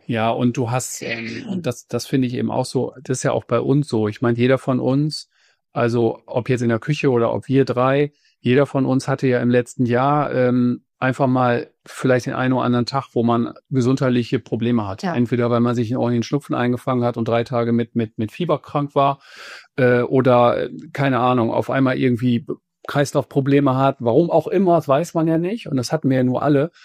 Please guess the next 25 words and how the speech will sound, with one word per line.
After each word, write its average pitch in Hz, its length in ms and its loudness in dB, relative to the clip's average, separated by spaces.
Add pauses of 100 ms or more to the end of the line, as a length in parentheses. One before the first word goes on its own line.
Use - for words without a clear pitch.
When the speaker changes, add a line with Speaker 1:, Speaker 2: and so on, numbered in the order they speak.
(220)
Speaker 1:
Und 120 200 0
das 151 140 0
finde 156 220 2
ich 131 80 -6
so 131 160 -2 (140)
cool, 165 440 2 (300)
dass 131 220 0
man 139 160 2
dann 143 140 4
gar 147 200 2
nicht 165 160 -4
darüber 143 280 0
diskutiert, 135 720 0
wie 151 100 0
es 147 120 -2
gehen 131 240 4
könnte, 196 320 0
sondern 131 260 2
die 127 100 2
Lösung 160 340 2
ist - 140 -4
im 131 80 2
Grunde 147 260 2
sofort 135 480 0
da. 131 300 0